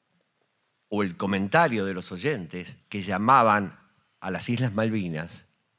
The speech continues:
y cobraban llamadas internacionales, o en un vuelo que venía de Malvinas pasar por la aduana. Eso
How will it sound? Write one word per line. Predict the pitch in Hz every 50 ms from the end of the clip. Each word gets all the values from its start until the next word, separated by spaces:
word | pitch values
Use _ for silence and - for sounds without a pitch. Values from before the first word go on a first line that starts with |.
| _ _ _ _
y | 104 95
cobraban | - 95 90 90 101 107 107 110 101 95
llamadas | 90 87 87 92 92 95 90 82 - -
internacionales, | 85 76 80 73 76 78 76 - 85 85 101 107 90 73 64 67 - - - - - -
o | - 107 113 123 131
en | 131 123 127
un | 143 160 151 139 139
vuelo | 143 180 220 233 196 139 110 98 95 92 90 87 - _ _ _ _ _ _ _ _ _ _ _ _ _ _ _ _ _ _ _ _
que | - 113
venía | 113 110 113 131 147 156 139
de | 131 127
Malvinas | 113 110 107 107 117 131 147 147 143 139 139 - - - - _ _
pasar | - - - - 117 117 117 -
por | 98 85 80
la | 78
aduana. | 76 78 92 104 113 101 80 69 - - - - _ _ _ _ _ _ _ _ _ _ _ _ _ _ _ _ _ _ _ _ -
Eso | 165 156 135 - - - 92 87 90 95 -